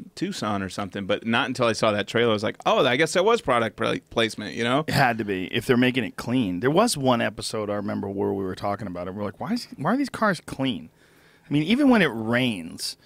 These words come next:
Speaker 2: it doesn't really clean your car that good, you know?
Speaker 1: Right.
Speaker 2: I mean, you have
Speaker 1: Right.
Speaker 2: to fucking have a, a torrential downpour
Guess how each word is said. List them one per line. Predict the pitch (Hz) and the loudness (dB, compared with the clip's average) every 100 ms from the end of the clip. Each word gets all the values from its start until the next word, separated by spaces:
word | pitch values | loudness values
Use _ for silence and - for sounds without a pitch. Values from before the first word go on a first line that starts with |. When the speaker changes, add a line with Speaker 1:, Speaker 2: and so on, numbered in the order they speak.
| _ - | _ -2
Speaker 2:
it | |
doesn't | 175 170 107 117 | 2 2 0 0
really | 131 135 117 | 4 4 2
clean | - 127 | 2 2
your | 117 | 2
car | 104 117 | 0 2
that | 107 92 | 0 -2
good, | - 95 - - _ _ _ - | -4 -4 -4 -10 _ _ _ -4
you | 120 | 0
know? | 131 | 4
Speaker 1:
Right. | 120 127 | 4 2
Speaker 2:
I | - _ | -2 _
mean, | 151 196 | 2 4
you | |
have | 247 214 | 4 4
Speaker 1:
Right. | - | 0
Speaker 2:
to | 120 | -4
fucking | - - 165 156 131 | -6 0 0 0 -4
have | 120 127 113 | -2 -4 -4
a, | - - | -6 -4
a | 120 - - | -6 -4 -2
torrential | - 139 131 151 165 143 123 - - | 2 2 4 2 2 0 0 -4 0
downpour | 123 123 123 - 117 92 82 | 2 2 0 -2 -2 -2 -6